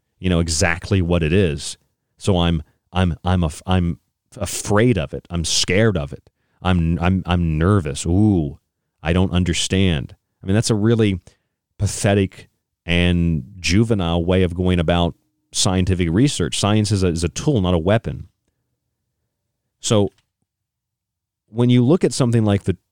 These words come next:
chupacabra, let's go back to the chupacabra. It's the, known as the goat sucker. A lot of researchers and a lot of scientists and others will say, "No, well, the chupacabra supposedly drinks the blood, right?"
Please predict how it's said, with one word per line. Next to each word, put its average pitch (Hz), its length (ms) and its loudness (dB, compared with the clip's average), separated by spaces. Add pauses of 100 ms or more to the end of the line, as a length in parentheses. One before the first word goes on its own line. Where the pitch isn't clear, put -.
(140)
chupacabra, 98 640 0
let's 101 160 -2
go 147 100 0
back 104 260 -2
to 95 60 -14
the 92 60 -6
chupacabra. 87 640 -2
It's - 180 -6
the, 90 140 -4 (100)
known 98 160 0
as 92 80 0
the - 80 -6
goat 92 260 0
sucker. 82 480 -2 (720)
A 98 60 0
lot 143 160 4
of 147 160 -2 (140)
researchers 104 720 2
and 92 80 2
a 92 40 4
lot 98 100 4
of 95 60 0
scientists 92 600 0
and 87 80 0
others 85 300 0
will 85 100 -2
say, 90 220 0
"No, 110 200 2
well, 131 240 2
the 143 180 0
chupacabra 110 880 0 (800)
supposedly 127 320 2
drinks 104 260 0
the - 80 -6
blood, 82 300 0
right?" 85 280 0